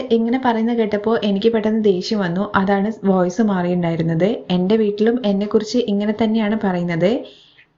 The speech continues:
എൻ്റെ ഹസ്ബൻഡ് ഒരു വേസ്റ്റ് ഫെലോ ആണ്. എപ്പോഴും ഞാൻ അത് ചെയ്തു ഇത് ചെയ്തു എന്ന് പറഞ്ഞിട്ട് എന്നെ കുറ്റപ്പെടുത്തും. അത് മാത്രമല്ല പുറത്തുള്ള ആൾക്കാരോട് എപ്പോഴും എന്നെ കുറ്റപ്പെടുത്തിക്കൊണ്ടേ സംസാരിക്കുകയുള്ളൂ. പെർഫെക്റ്റ് ആണെന്നുള്ള നടപ്പാണ്, പക്ഷേ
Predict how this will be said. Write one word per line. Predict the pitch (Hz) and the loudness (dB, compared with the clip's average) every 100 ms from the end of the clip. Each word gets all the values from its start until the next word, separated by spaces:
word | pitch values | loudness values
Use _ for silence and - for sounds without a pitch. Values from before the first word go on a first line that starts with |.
| _ | _
എൻ്റെ | 202 202 220 | 2 2 2
ഹസ്ബൻഡ് | 226 220 220 214 | 0 0 0 2
ഒരു | 220 | 2
വേസ്റ്റ് | 208 180 196 - 254 | 2 0 -2 -2 -2
ഫെലോ | 247 185 185 | 0 0 0
ആണ്. | 175 160 208 285 285 _ _ _ | 0 0 0 -2 -4 _ _ _
എപ്പോഴും | 202 208 226 247 254 | 2 4 2 2 0
ഞാൻ | 226 226 | -2 -2
അത് | 220 202 | 0 -2
ചെയ്തു | 233 226 214 214 | 0 0 0 0
ഇത് | 202 | -2
ചെയ്തു | 220 226 214 | 0 0 0
എന്ന് | 208 | -2
പറഞ്ഞിട്ട് | 208 196 190 | -2 -2 -2
എന്നെ | 196 202 | -2 0
കുറ്റപ്പെടുത്തും. | 208 202 196 196 180 160 202 - | 0 0 0 -2 -2 -2 -4 -4
അത് | 196 185 | -4 0
മാത്രമല്ല | 202 185 185 214 196 185 262 269 - _ | 0 0 0 0 0 -2 -4 -10 -20 _
പുറത്തുള്ള | 220 233 240 254 247 | 0 0 0 0 0
ആൾക്കാരോട് | 202 202 214 208 214 233 | 0 0 0 2 0 0
എപ്പോഴും | 190 190 220 208 | -4 2 0 2
എന്നെ | 190 214 | -2 0
കുറ്റപ്പെടുത്തിക്കൊണ്ടേ | 226 214 214 208 208 202 196 208 | -2 0 0 0 0 0 0 0
സംസാരിക്കുകയുള്ളൂ. | 220 180 180 190 185 185 160 151 233 - _ _ _ _ _ | -2 -4 -2 -2 0 0 0 0 -2 -4 _ _ _ _ _
പെർഫെക്റ്റ് | 247 233 233 269 - 285 | 4 4 2 -4 0 0
ആണെന്നുള്ള | 269 262 262 | 2 0 0
നടപ്പാണ്, | 254 214 208 - 220 202 | 0 -2 -4 -2 -2 -2
പക്ഷേ | 220 202 202 214 | -2 -6 -4 -4